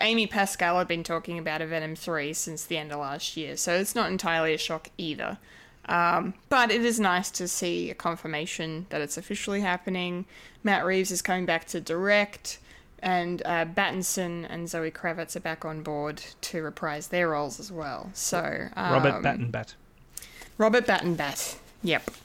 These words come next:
Speaker 1: He's coming back, which
Speaker 2: Rob-
Speaker 1: makes me very happy.
Speaker 2: Mm.
Speaker 1: Um, so, yeah, hopefully they, they, uh,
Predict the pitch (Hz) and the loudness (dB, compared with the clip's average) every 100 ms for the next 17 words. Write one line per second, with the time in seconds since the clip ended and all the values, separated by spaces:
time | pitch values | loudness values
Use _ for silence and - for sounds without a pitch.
0 | - - 190 175 - - 196 180 156 131 | -16 2 4 4 0 2 4 4 2 -4
1 | - - - 170 127 143 151 - 160 160 | -8 -16 -8 -2 -2 0 -2 -2 -2 0
2 | 156 170 - - - - - 214 254 190 | 0 -4 -10 -20 -20 -8 2 6 6 6
3 | 165 143 - 156 170 - 170 175 165 160 | 4 -4 -4 -2 -4 -2 4 6 6 6
4 | 160 160 165 - - - - 202 185 185 | 4 2 -2 -8 -14 -6 0 6 8 8
5 | 185 185 - - - - - 330 403 160 | 6 4 0 -20 -20 -4 4 6 6 4
6 | - - 277 285 294 277 277 285 294 - | 0 0 0 4 4 6 6 4 0 -2
7 | 233 240 240 - - 233 226 220 220 220 | 2 2 2 -2 -4 0 2 2 2 0